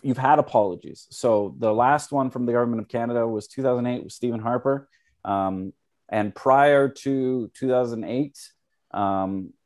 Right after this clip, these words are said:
every other denomination that was involved with residential schools has formally apologized for their involvement with um,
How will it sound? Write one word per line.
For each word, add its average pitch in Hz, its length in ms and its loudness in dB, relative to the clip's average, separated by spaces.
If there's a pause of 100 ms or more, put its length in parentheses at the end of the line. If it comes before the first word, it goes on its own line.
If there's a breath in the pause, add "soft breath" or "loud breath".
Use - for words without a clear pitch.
(480)
every 160 640 2
other 135 640 2 (440)
denomination 120 1120 0
that 113 160 2
was 107 140 -4
involved 113 640 4
with 120 160 -6
residential 113 640 -4
schools 107 400 -6
has 117 340 0
formally 127 540 -4
apologized 101 920 -2
for 107 120 -8
their 107 160 -4
involvement 98 720 -4 (680)
with 95 460 -4 (480)
um, 92 420 -6